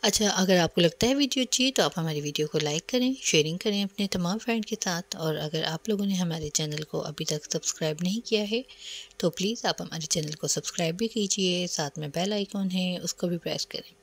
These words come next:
ताकि मेरी हर आने वाली वीडियो का आपको नोटिफिकेशन मिल सके और आप लोग देख सकें। इसके अलावा आपने हमारी नेक्स्ट वीडियो में जो भी देखना हो, आप मुझे कमेंट सेक्शन में कमेंट कर सकते हैं।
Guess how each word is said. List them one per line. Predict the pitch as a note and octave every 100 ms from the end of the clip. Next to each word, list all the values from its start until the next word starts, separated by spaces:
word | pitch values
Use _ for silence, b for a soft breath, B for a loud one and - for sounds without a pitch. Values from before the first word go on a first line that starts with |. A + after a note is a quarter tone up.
| B B B B B -
ताकि | G#3 F#3+
मेरी | G#3 G3+
हर | F#3+ G3
आने | F#3+ E3+ E3
वाली | D#3+ D#3+
वीडियो | D#3 F3 F#3+
का | F3+ D#3+
आपको | D3 - E3+ F3
नोटिफिकेशन | F3 D#3+ E3 - D3+ -
मिल | F3+ E3+
सके | - D#3 D#3 D3+
और | D3
आप | C#3 -
लोग | C#3 -
देख | C#3+
सकें। | - - F#3 G3 B B B B B B G#3
इसके | - G3+
अलावा | F3 D#3 D#3
आपने | D#3 E3+
हमारी | E3+ E3+ D#3
नेक्स्ट | D#3+ F3+ - -
वीडियो | D3+ - D3+
में | C#3+ E3+
जो | G#3 A3
भी | A#3+
देखना | A3 G3 - F#3
हो, | F3+ E3+
आप | D3+
मुझे | D#3 D#3+
कमेंट | - E3 D#3
सेक्शन | - E3+ - F3+
में | E3+ D#3+
कमेंट | - C#3+ C#3
कर | -
सकते | C3+ - - -
हैं। | E3